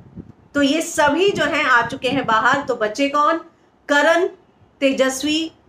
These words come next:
और निशान। तो ये तीन सदस्य हैं जो साफ साफ पता लग रहा है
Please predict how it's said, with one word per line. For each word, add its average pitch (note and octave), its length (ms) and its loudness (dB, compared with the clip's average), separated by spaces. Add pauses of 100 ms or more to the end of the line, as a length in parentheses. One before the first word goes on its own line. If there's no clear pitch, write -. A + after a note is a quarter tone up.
और G#3 420 0 (160)
निशान। A3+ 680 0 (540)
तो D4+ 60 -2
ये C#4+ 420 0
तीन F4+ 260 -2
सदस्य C#4 460 -2
हैं C#4+ 400 -2 (140)
जो B3+ 120 -4
साफ B3+ 300 0
साफ C4 320 -2
पता A#3 200 -2
लग G3+ 220 -2
रहा F#3+ 220 0
है A3 200 -2